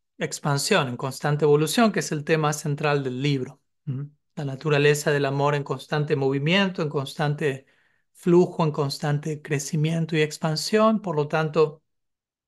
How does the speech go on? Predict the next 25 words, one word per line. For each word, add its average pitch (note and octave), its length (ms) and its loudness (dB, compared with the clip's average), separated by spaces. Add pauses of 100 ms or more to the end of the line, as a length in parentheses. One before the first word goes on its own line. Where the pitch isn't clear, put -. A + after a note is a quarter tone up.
(160)
Dios, D3+ 680 0
Krishna, F3 400 -2
el C#3 100 -2
Ser D3+ 180 0
Supremo, D3+ 640 0 (560)
también E3 380 2
encontrándose F3+ 720 0
en D#3 80 -4
una D#3 140 -2
experiencia D#3 640 0
de D3+ 80 2
constante D3+ 580 -4
expansión D#3 640 -4
y D#3 40 0
evolución, D3 600 2
y G#3+ 60 -2
por E3 160 -4
lo C#3+ 100 0
tanto, D#3 300 -4
lo C#3+ 160 -2
cual D#3 140 0
nos D3 200 -2
invita D3 320 0
a - 40 0
nosotros, D3 800 -2